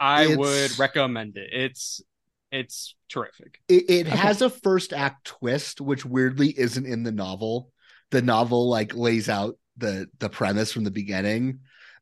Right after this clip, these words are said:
Speaker 3: Mm-hmm.
Speaker 2: Uh, so, but I would go in blind.
Speaker 1: Yeah.
Speaker 3: Yeah.
Speaker 2: Uh,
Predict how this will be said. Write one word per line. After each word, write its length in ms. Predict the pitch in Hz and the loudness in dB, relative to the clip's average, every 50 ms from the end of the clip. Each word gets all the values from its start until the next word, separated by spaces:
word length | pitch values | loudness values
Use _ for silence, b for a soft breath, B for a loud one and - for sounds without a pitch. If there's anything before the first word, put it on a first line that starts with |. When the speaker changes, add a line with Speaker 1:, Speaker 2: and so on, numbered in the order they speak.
| b - | b -4
Speaker 3:
Mm-hmm. 40 | 110 | -2
Speaker 2:
Uh, 260 | 123 117 113 110 117 | 0 2 2 2 0
so, 200 | 123 - - 151 | 0 0 0 0
but 160 | 143 131 165 147 | 2 2 0 0
I 80 | 147 160 | 0 2
would 260 | 180 226 175 147 - | 2 0 0 -2 0
go 340 | - 156 139 135 127 135 131 | 2 4 4 4 2 0 -2
in 280 | 135 123 117 110 104 101 | -4 -2 -2 -2 -4 -6
blind. 920 | 95 - 110 101 92 92 92 92 90 90 90 92 92 67 - - 135 - - - - _ b b b b b b b | -8 -10 -10 -8 -8 -6 -6 -6 -6 -6 -8 -10 -12 -16 -18 -18 -16 -16 -18 -18 -20 _ b b b b b b b
Speaker 1:
Yeah. 260 | 131 123 127 120 220 | -4 0 2 6 8
Speaker 3:
Yeah. 240 | 240 220 208 185 110 | 8 8 8 8 6
Speaker 2:
Uh, 240 | 110 110 110 113 | 4 4 2 0